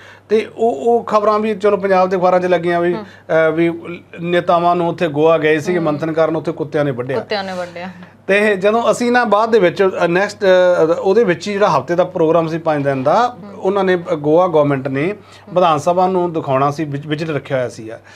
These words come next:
Speaker 1: ਉੱਥੇ ਵਿਜ਼ਿਟ ਵਿਧਾਨ ਸਭਾ 'ਚ ਗਏ, ਵਿਧਾਨ ਸਭਾ ਦੇ ਵਿੱਚੋਂ ਅੰਕੜਿਆਂ ਦਾ ਪਤਾ ਲੱਗਿਆ, ਉੱਥੇ ਗੋਆ ਦੇ ਵਿੱਚ ਉਸ ਸਮੇਂ, ਅ, ਅ,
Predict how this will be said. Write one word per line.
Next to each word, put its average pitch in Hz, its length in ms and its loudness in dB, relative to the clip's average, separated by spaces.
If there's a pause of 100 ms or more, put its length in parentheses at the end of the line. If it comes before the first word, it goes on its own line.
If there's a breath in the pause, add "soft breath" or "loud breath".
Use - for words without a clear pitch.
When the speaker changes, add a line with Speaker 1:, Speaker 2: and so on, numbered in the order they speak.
(240 loud breath)
Speaker 1:
ਉੱਥੇ 208 180 0
ਵਿਜ਼ਿਟ 170 260 -2
ਵਿਧਾਨ 175 280 0
ਸਭਾ 185 180 2
'ਚ 180 80 -2
ਗਏ, 156 180 2
ਵਿਧਾਨ 165 300 2
ਸਭਾ 226 220 2
ਦੇ 226 80 2
ਵਿੱਚੋਂ 202 260 0
ਅੰਕੜਿਆਂ 202 400 2
ਦਾ 202 80 2
ਪਤਾ 175 220 0
ਲੱਗਿਆ, 143 420 0 (440 loud breath)
ਉੱਥੇ 226 380 2
ਗੋਆ 170 360 2
ਦੇ 165 120 2
ਵਿੱਚ 135 440 0 (360 loud breath)
ਉਸ 185 220 -2
ਸਮੇਂ, 156 380 -2
ਅ, 147 720 0 (320)
ਅ, - 20 2